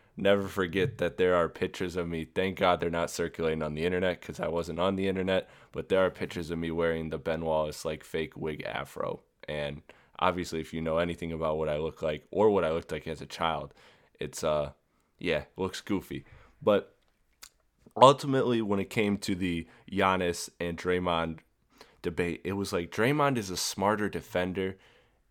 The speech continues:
and he looks, and he looks like he's pretty much,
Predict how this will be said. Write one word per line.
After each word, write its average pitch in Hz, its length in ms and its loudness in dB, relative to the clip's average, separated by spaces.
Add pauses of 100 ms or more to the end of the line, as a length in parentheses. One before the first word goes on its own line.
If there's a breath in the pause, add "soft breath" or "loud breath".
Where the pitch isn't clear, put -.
and 87 180 0
he 98 120 -2
looks, 110 580 0
and 98 220 0
he 101 80 0
looks 131 320 0
like 107 180 0
he's 98 180 -6
pretty 147 300 -2
much, 104 540 0